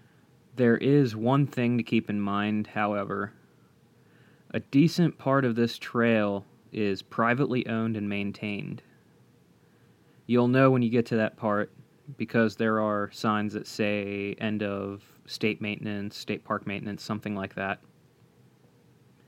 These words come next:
This part of the trail is open to the public, but I'm mentioning the private ownership for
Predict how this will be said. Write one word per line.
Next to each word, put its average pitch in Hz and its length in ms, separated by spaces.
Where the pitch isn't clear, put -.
This 156 140
part 139 260
of 127 60
the 117 80
trail 120 340
is 107 300
open 131 300
to 113 100
the 101 80
public, - 480
but 113 480
I'm 117 240
mentioning 131 680
the 110 500
private 120 320
ownership 113 400
for 101 380